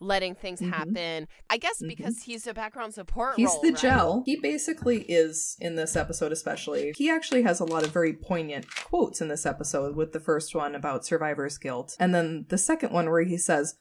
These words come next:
Speaker 2: "We're all on the same team, so cut the attitude and listen up."
Speaker 1: Yep.
Speaker 2: He is all about teamwork and making it work and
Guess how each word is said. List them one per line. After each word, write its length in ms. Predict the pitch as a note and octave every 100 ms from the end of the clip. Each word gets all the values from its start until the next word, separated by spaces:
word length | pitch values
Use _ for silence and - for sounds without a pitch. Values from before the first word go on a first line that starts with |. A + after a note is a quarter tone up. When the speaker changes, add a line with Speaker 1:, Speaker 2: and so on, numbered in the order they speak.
| _ -
Speaker 2:
"We're 180 | E3+ -
all 220 | E3 E3
on 80 | E3+
the 80 | E3
same 340 | - D#3+ D#3
team, 540 | - - F3+ D3 D3+ -
so 180 | - -
cut 280 | - - G#3
the 120 | B3
attitude 460 | G#3+ A3+ F#3 E3+ D#3+
and 160 | D#3
listen 300 | D#3 D#3 C3+
up." 160 | C#3+ -
Speaker 1:
Yep. 120 | E3
Speaker 2:
He 320 | - - A#3+ C#4
is 160 | G#3+ -
all 240 | E3 E3+ F#3
about 500 | F#3 D#3+ D#3 - -
teamwork 560 | - G3+ E3+ D3+ D3 -
and 260 | D#3 D#3 D#3
making 360 | E3 D#3+ E3
it 180 | E3 -
work 360 | D#3+ C#3+ D3 - - -
and 240 | D#3 D3+